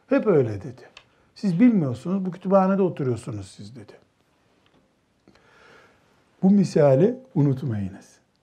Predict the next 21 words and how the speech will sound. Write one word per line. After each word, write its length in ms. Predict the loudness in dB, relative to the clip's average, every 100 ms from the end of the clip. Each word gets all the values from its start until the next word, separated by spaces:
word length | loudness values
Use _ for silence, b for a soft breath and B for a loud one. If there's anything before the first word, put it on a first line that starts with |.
| _ _ _ _ _ _ 2
Ne 80 |
yapmış 420 | 4 4 0 -6 -6
şeytan? 640 | -4 0 0 -2 -6 -6 -12 _ _ _ _ _ _ b b b b b b 4
Beynini 680 | 8 10 10 8 8 8 8
doldurmuş. 800 | 4 2 0 -2 -2 -6 -14 -20 _ _ _ _ _ _ _ _ _ _ _ _ b b b b b b _ _ _ _ 4
Aşık 580 | 8 8 8 0 0 4
değil, 280 | 6 4
evlenme 560 | 2 4 8 8 8 6
ihtimali 460 | 4 2 4 4 6
olan 320 | 6 4 2
bir 80 | 4
yaşta 500 | 6 4 4 2 2
değil, 260 | 0 0
sözlü 500 | 0 2 4 4 0
değil, 300 | 2 2 2
nişanlı 600 | 2 2 2 2 0 0
değil, 280 | 2 2 2
evli 400 | 6 6 4 0
değil, 260 | 0 0 2
boşanmayı 580 | 0 0 0 0 0 0
hesaplıyor. 560 | -4 -12 -14 -18 -18